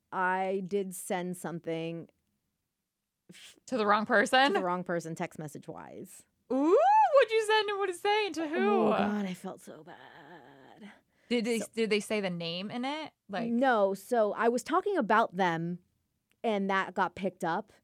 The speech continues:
Speaker 1: and sent to them. And I don't know if I was, I think I might have accidentally voice to text or, like,
Speaker 2: Yeah,
Speaker 1: did
Speaker 2: voice
Speaker 1: the
Speaker 2: to text,
Speaker 1: either
Speaker 2: yeah.
Speaker 1: voice to text or that voice, uh, just the automated voi-, like, uh, audio thing.
Speaker 2: Yeah,
Speaker 1: where you can
Speaker 2: yeah, yeah,
Speaker 1: send
Speaker 2: yeah.
Speaker 1: audio clips.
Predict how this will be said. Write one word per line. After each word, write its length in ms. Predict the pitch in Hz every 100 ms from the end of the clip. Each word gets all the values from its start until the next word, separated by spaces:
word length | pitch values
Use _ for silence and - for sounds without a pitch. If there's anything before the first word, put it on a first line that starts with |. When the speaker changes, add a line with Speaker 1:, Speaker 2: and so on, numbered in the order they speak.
| _
Speaker 1:
and 140 | 185 180
sent 240 | 190 131
to 100 | 180
them. 200 | 143 113
And 100 | 170 214
I 60 |
don't 120 | 233
know 160 | 240 233
if 100 | 226
I 100 | 214
was, 360 | 196 190 - - _ _ _ _ _ _ _ _ _ -
I 60 |
think 160 | 262 294
I 60 |
might 140 | 277 262
have 100 | 214
accidentally 400 | 185 - 196 185
voice 480 | 180 180 185 - -
to 100 | 185
text 380 | 185 180 170 -
or, 40 |
like, 60 | 202
Speaker 2:
Yeah, 140 | 190
Speaker 1:
did 120 | 180 202
Speaker 2:
voice 140 | -
Speaker 1:
the 60 | -
Speaker 2:
to 60 |
text, 220 | - 180
Speaker 1:
either 140 | 254 269
Speaker 2:
yeah. 60 |
Speaker 1:
voice 200 | 240 311
to 120 | 349 -
text 280 | 302 285
or 40 | 240
that 140 | 196 175
voice, 600 | 180 180 208 196 - -
uh, 380 | 214 208 208 196
just 180 | 202 202
the 100 | -
automated 460 | 180 180 180 175
voi-, 240 | 165 160 -
like, 220 | 180 165
uh, 320 | 165 156 151 -
audio 340 | 175 185 202
thing. 360 | 208 233 233 226 _ _ _ _ -
Speaker 2:
Yeah, 200 | 202 185
Speaker 1:
where 80 | 180
you 60 |
can 80 | 175
Speaker 2:
yeah, 40 | 185
yeah, 40 |
Speaker 1:
send 80 | 170
Speaker 2:
yeah. 200 | 160 156
Speaker 1:
audio 240 | 190 180
clips. 380 | 202 254 233 -